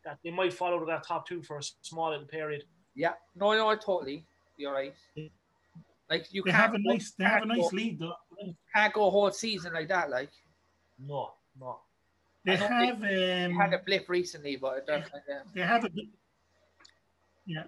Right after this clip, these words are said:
Speaker 3: they have a big game coming up soon enough when they're playing Brentford in a couple of games' time. That'll be a huge one because Swansea, with their games in hand, you know, can push into the top two,
Speaker 1: Yeah.
Speaker 3: um, if they can keep winning. But,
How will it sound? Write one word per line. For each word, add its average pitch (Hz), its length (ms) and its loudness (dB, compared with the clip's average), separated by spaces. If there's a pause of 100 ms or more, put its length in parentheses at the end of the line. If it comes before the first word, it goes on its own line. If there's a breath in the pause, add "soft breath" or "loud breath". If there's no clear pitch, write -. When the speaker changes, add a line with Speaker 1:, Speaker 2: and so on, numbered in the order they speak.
Speaker 3:
they 196 100 4
have 202 200 6
a 208 40 2
big 180 220 2
game 185 260 6
coming 160 220 4
up - 240 0 (120)
soon 165 220 4
enough 160 380 0
when 151 100 -4
they're 147 120 0
playing 165 280 -2
Brentford 147 460 -4 (340)
in 156 140 -4
a 156 40 -2
couple 160 280 -4
of 143 40 -10
games' 151 260 -2
time. 156 300 -4
That'll 156 200 -2
be 156 140 -2
a 147 100 -2
huge 160 260 -2
one 151 100 -8
because 175 380 -2 (420 soft breath)
Swansea, 233 460 2
with 185 140 0
their 190 80 4
games 175 320 2
in 165 80 0
hand, 175 360 2 (500)
you 175 120 -4
know, 160 120 -4
can 185 260 0
push 180 240 -2
into 190 200 -6
the 156 80 -6
top 156 280 -2
two, 202 200 -6 (800 loud breath)
Speaker 1:
Yeah. 165 280 0
Speaker 3:
um, 156 200 -6
if 196 160 -8
they 190 160 2
can 185 140 -4
keep 175 240 -4
winning. 160 240 -4
But, 170 180 -6